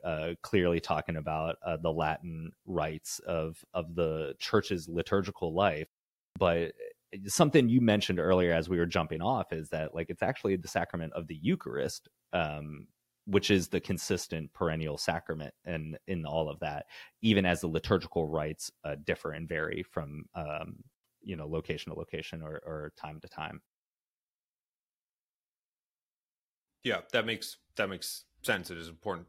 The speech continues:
Speaker 2: thing to recognize that it's, it's not just one kind of way. Like, the sacrament is, is not the liturgy,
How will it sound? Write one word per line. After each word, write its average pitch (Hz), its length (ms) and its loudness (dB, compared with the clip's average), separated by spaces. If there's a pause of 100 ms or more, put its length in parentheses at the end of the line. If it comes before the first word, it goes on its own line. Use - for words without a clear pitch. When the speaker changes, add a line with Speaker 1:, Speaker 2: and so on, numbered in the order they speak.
Speaker 2:
thing 95 180 -4
to 87 100 -14
recognize 80 460 -6
that 87 120 -8
it's, - 340 -12 (180)
it's - 160 -12
not 87 160 -6 (160)
just - 500 -6 (580)
one 87 460 -10
kind 82 200 -6
of 80 80 -16 (140)
way. 85 560 -6
Like, 87 260 -6
the 90 80 -8
sacrament 87 500 -4
is, 80 200 -16 (160)
is 90 140 -14
not 87 240 -10
the 85 100 -14
liturgy, 80 540 -12